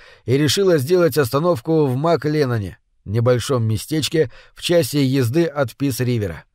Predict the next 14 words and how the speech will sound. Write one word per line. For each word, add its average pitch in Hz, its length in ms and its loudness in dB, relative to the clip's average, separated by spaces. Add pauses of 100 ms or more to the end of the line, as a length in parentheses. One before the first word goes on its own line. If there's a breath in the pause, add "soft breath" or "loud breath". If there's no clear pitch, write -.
(380)
Благополучно 165 720 0
переночевав 151 600 0
в - 20 -10
мотеле, 160 480 0 (280 loud breath)
рано 156 340 2
утром 175 360 2 (180 soft breath)
она 156 260 2
снова 175 400 2
двинулась 170 480 2
в - 40 -12
путь, 143 260 -4 (220 soft breath)
рассчитывая 131 720 0
к - 60 -12
полудню 160 480 0